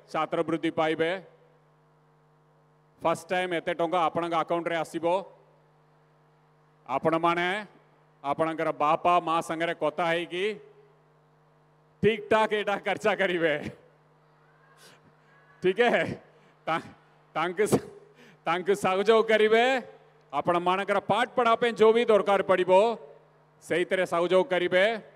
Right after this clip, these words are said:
ଆପଣମାନଙ୍କ ପାଖରେ ଦୁଇ, ଆପଣମାନଙ୍କ ପାଖରେ ଦୁଇଟା ମୁଁ ଅନୁରୋଧ ରଖିବି। ବାପା ମା ସାଙ୍ଗରେ କଥା ହେଇକି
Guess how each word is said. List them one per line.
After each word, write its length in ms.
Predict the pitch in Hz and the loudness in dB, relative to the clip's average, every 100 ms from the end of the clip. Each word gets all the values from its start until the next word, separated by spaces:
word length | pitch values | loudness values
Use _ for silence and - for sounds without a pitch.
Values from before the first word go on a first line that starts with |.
| _ _ _ _ _ _ _ _ - | _ _ _ _ _ _ _ _ -6
ଆପଣମାନଙ୍କ 600 | 147 185 190 196 208 208 | -2 0 2 0 0 0
ପାଖରେ 320 | 202 196 208 220 | 0 0 0 2
ଦୁଇ, 220 | 196 202 202 - - - - - | 6 6 4 -10 -16 -18 -20 -8
ଆପଣମାନଙ୍କ 560 | 156 185 185 196 208 | -2 -2 0 -2 -2
ପାଖରେ 300 | 196 196 202 202 | -2 -2 -2 -2
ଦୁଇଟା 320 | 170 196 202 196 | 0 -2 0 -4
ମୁଁ 160 | 190 185 175 143 - - _ _ _ _ _ _ _ _ _ | 0 2 2 0 -6 -20 _ _ _ _ _ _ _ _ _
ଅନୁରୋଧ 360 | 143 180 208 208 190 | 0 4 6 6 2
ରଖିବି। 340 | 185 190 202 240 208 - - - _ _ _ _ _ _ _ | 0 0 2 0 -4 -14 -20 -20 _ _ _ _ _ _ _
ବାପା 280 | 139 156 185 175 | 0 0 2 0
ମା 140 | 180 | -2
ସାଙ୍ଗରେ 320 | 170 170 180 | -4 -4 -4
କଥା 260 | 175 165 180 175 | -2 -2 -2 -2
ହେଇକି 340 | 180 175 202 | -2 -2 -2